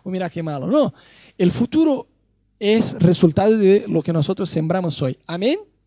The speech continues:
Amén. Odio. Bueno, odio no hay que aclarar tanto, ¿no? Es muy sencillo. Odio. "No, yo tengo odio de esta persona". Y bueno, tenés que convertirse entonces, tenés que arrepentirse entonces.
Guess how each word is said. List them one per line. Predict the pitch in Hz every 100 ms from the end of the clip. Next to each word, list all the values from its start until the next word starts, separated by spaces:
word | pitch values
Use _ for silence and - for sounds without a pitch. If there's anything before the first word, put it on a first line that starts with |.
| _ _ _ _ _ _ _ _ _ -
Amén. | 143 131 - _ _ _ _ - - _ _ _ _ -
Odio. | 220 190 139 113 -
Bueno, | 185 143 147
odio | 190 190 185
no |
hay | 175 170
que | 151 147 135 139 _ _ -
aclarar | 135 - 151 156 139
tanto, | 147 123 131
¿no? | 170
Es | 180
muy | 151 156
sencillo. | 160 143 147 131 151 139 _ _ _
Odio. | 208 165 147 - _ _ _ _ _ _ -
"No, | 262
yo | 170
tengo | 196 240 -
odio | 233 330 - - 285
de | 269
esta | 240
persona". | 226 220 175 190 151 135 - _
Y | 330 -
bueno, | 190 - - - _ _
tenés | 160 147
que | 175
convertirse | 196 214 240 - 330 -
entonces, | 165 214 240 -
tenés | 143 151
que | 151
arrepentirse | 170 190 220 240 320 -
entonces. | 156 - - -